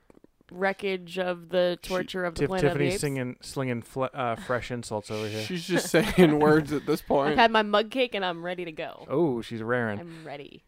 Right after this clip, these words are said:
Speaker 3: Okay, so that is our movie update. Do you guys have anything else you wanna say about that?
Speaker 2: Uh, no.
Speaker 3: <laughs> Okay, cool.
Speaker 1: Nope.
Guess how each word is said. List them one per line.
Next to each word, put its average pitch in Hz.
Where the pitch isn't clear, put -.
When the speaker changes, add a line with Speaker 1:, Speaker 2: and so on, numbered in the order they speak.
Speaker 3:
Okay, 190
so -
that 143
is 151
our 143
movie 143
update. 123
Do 120
you 120
guys 120
have 120
anything 117
else 117
you 127
wanna 117
say 123
about 127
that? 147
Speaker 2:
Uh, 170
no. 233
Speaker 3:
<laughs> 220
Okay, 104
cool. -
Speaker 1:
Nope. 226